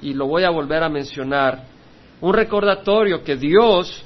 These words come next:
a pesar de que ellos estaban gozando de paz y habían sido fieles al Señor, el Señor les mandó una prueba para mantenerlos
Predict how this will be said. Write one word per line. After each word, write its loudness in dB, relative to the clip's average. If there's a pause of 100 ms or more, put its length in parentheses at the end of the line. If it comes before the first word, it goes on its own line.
(200)
a -8
pesar 0
de -2
que -6
ellos -6
estaban -2
gozando -4
de -4
paz 0 (800)
y -6
habían -2
sido -8
fieles 0
al -2
Señor, -4 (640)
el -10
Señor 2
les -4
mandó -4
una 0
prueba 2 (1400)
para 2
mantenerlos 0